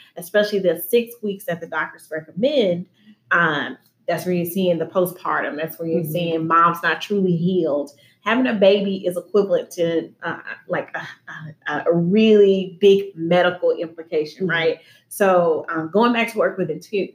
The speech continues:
Speaker 1: ten days, um, what that does to the psyche of
Speaker 2: Mm-hmm.
Speaker 1: mom, and then also for baby. So paid parental leave is for bonding with the baby
Speaker 2: Mm-hmm.
Speaker 1: as well.
Speaker 2: Mm-hmm.
Speaker 1: So that's why they recommended six weeks minimum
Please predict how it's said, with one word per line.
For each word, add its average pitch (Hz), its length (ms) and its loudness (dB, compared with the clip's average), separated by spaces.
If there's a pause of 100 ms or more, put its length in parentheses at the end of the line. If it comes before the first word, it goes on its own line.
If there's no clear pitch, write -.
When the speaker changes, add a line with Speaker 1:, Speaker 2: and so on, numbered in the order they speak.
(100)
Speaker 1:
ten 202 380 0
days, 156 500 2 (460)
um, 160 320 0
what 196 220 2
that 175 180 2
does 175 280 4
to 185 100 2
the 160 160 0
psyche 196 640 -2
of 220 120 2
Speaker 2:
Mm-hmm. 240 80 4
Speaker 1:
mom, 254 520 0 (160)
and 277 80 -2
then 302 80 4
also 269 320 2
for 226 160 -2
baby. 190 560 0 (220)
So 170 300 2
paid 240 340 2
parental 220 280 2
leave 185 200 0
is 170 160 0
for 156 300 0
bonding 165 540 0
with 170 220 -8
the 139 100 -10
baby 220 600 -2
Speaker 2:
Mm-hmm. 180 140 2
Speaker 1:
as 240 100 6
well. 262 460 2
Speaker 2:
Mm-hmm. 175 100 -12 (220)
Speaker 1:
So 196 100 2
that's 196 240 2
why 170 320 2
they 175 520 0
recommended 185 540 2
six - 400 0
weeks 208 240 -6
minimum 196 580 -2